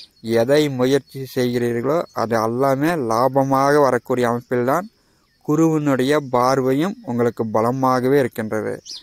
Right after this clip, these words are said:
அப்படி இருக்கும் பொழுது, மக நட்சத்திரம் நான்கு பாதமும், பூர நட்சத்திரம் நான்கு பாதமும், உத்திர நட்சத்திரம் ஒண்ணாம் பாதமும், இந்த ஒன்பது பாதங்களில் பிறந்த அன்பர்கள்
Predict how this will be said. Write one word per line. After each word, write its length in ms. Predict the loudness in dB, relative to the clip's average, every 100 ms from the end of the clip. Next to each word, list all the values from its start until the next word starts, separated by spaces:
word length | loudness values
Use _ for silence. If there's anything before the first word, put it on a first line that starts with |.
| _ -8
அப்படி 220 | -4 2
இருக்கும் 280 | 2 0 0
பொழுது, 380 | 2 2 2 2
மக 260 | 0 0
நட்சத்திரம் 640 | 0 2 0 0 -2 0 -2
நான்கு 360 | -4 -2 -2 0
பாதமும், 480 | 0 0 -2 -4 -4
பூர 200 | 0 0
நட்சத்திரம் 560 | 0 -2 -2 -2 -2 -2
நான்கு 360 | -2 -2 -2 -2
பாதமும், 460 | 0 0 -2 -4 -8 _ _ _ _
உத்திர 420 | -8 -6 -4 -2 -2
நட்சத்திரம் 540 | -2 -4 -2 -2 -2 -2
ஒண்ணாம் 260 | 0 0
பாதமும், 400 | 0 0 -2 -4 -8
இந்த 220 | -6 -2
ஒன்பது 480 | -2 0 2 2 2
பாதங்களில் 460 | 2 2 2 0 0
பிறந்த 240 | -4 -2
அன்பர்கள் 460 | -4 -2 0 2 0